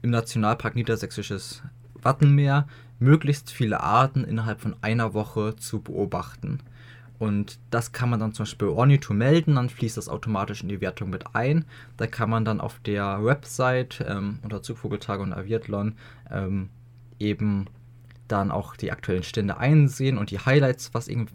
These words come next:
in welchen Regionen beobachtet wurde. Und dann betteln sich quasi die besten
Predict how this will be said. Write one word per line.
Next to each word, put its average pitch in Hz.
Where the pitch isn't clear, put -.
in 110
welchen 107
Regionen 101
beobachtet -
wurde. 110
Und 107
dann 107
betteln 147
sich 139
quasi 117
die 117
besten 143